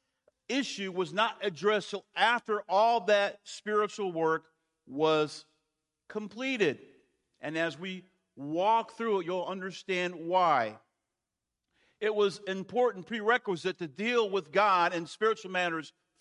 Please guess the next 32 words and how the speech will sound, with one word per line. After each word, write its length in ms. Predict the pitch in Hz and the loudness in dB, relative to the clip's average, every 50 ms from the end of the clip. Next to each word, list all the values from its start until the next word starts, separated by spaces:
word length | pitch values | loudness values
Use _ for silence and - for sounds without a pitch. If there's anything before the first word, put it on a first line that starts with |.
| _ _ _ _ | _ _ _ _
first 720 | 277 294 277 214 160 131 127 139 - - - - - _ _ _ _ _ _ _ _ _ _ _ | 4 4 4 4 2 0 0 -4 -10 -16 -18 -20 -20 _ _ _ _ _ _ _ _ _ _ _
before 360 | 170 160 - - 185 175 175 | -16 -14 -6 -2 0 0 0
they 140 | 165 170 170 | 0 -2 -4
resolved 640 | 165 156 156 135 151 165 160 160 156 147 139 165 - | -4 -4 -6 -2 0 2 4 4 2 2 -2 -8 -16
this 320 | - 143 139 160 151 - - | -14 -8 -8 -8 -8 -6 -6
issue. 440 | 165 160 143 - - 110 95 87 _ _ _ _ _ _ _ _ _ _ _ _ _ _ _ _ _ _ | -8 -8 -8 -10 -14 -16 -16 -18 _ _ _ _ _ _ _ _ _ _ _ _ _ _ _ _ _ _
So 160 | - - 240 | -6 -4 -2
why 300 | 240 233 254 277 294 294 | 2 4 4 4 4 4
was 220 | 269 262 240 190 | 2 0 -4 -2
this 240 | 233 262 214 - - - _ | -4 -6 -8 -8 -12 -10 _
a 80 | - 208 | -2 -2
big 320 | 202 165 180 226 220 170 | -2 0 -4 -4 -4 -4
issue 380 | 202 220 220 - - - 220 208 | -6 -8 -8 -8 -8 -10 -12 -12
to 140 | - - 208 | -10 -10 -4
begin 480 | 170 190 180 151 208 240 233 202 160 | -4 -4 -4 -2 -4 -4 -4 -4 -6
with? 200 | 139 120 104 98 _ _ 160 _ | -6 -8 -8 -10 _ _ _ _
Let's 400 | 165 185 233 277 269 - - - _ _ _ _ _ _ _ - | -8 -4 -4 -4 -4 -6 -18 -20 _ _ _ _ _ _ _ 2
back 300 | 208 240 247 - - 208 | 2 2 2 0 2 4
up 300 | 196 190 196 196 - _ | 4 4 4 2 0 _
and 80 | - 165 | -10 -10
let's 140 | 170 - | -10 -6
take 160 | - 214 185 165 | -8 -6 -6 -6
a 40 | |
bigger 460 | 156 151 143 202 208 208 220 220 214 196 | -10 -4 -4 -6 -4 -4 -6 -6 -6 -8
scope 340 | - - - 202 202 196 | -12 -4 -2 -2 -2 -2
of 120 | 196 175 156 | -6 -6 -4
the 120 | 175 170 | -4 -4
whole 300 | 160 165 185 180 180 180 | -4 -4 -4 -4 -4 -4
picture, 420 | 180 - - 202 180 - - 147 135 | -6 -4 -4 -4 -4 -4 -10 -10 -10
if 140 | 131 - | -10 -10
you 80 | - 123 | -12 -12
will. 400 | 120 123 120 123 135 151 175 170 | -10 -8 -6 -6 -6 -6 -8 -10